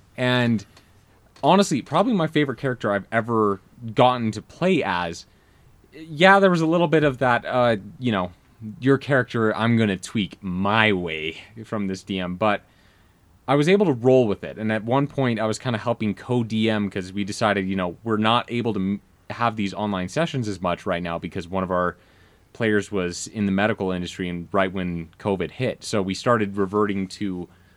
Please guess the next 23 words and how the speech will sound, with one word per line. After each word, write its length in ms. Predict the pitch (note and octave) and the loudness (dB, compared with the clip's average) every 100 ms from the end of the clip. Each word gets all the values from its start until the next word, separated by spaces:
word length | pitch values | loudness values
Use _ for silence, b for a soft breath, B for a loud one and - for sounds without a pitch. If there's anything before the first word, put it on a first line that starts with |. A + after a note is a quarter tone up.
| b | b
a 40 | A2+ | -4
little 200 | A#2 A2+ | -2 0
bit 260 | A2 G#2 | 0 -2
of 460 | G#2 G2 F#2+ F2 - - | -2 -2 -2 -4 -16 -14
roleplay 500 | G#2 G#2 G2 G#2 F#2 | -4 -4 -4 -6 -6
by 260 | E2 F2 E2+ | -2 -2 -2
just 340 | - - - _ _ _ _ _ | -8 -16 -18 _ _ _ _ _
text 520 | - E3 - - - - - | -6 -6 -6 -16 -18 -20 -10
in 160 | G2+ G2 | -6 -4
the 60 | |
Discord 440 | G#2 C#3 - E2 - | -4 -6 -4 -6 -6
server. 380 | D2+ C#2+ B1+ _ _ b b b b b b b b b _ B2 | -14 -14 -18 _ _ b b b b b b b b b _ -2
And 500 | B2+ B2+ B2 A2 - _ - | 2 4 2 0 -6 _ -14
he 160 | G#2+ A#2+ | -4 -2
had 160 | A#2+ | -2
me 120 | A#2 | -2
kinda 200 | G2+ A2+ | -4 -6
help 240 | G2+ A2+ - | -4 -4 -2
run 280 | A2 B2+ D3+ | 0 2 2
that 180 | A2 F#2+ | 0 -2
a 40 | |
little 220 | F#2 F#2 | -4 -6
bit. 300 | F2 F2+ F2+ | -4 -6 -6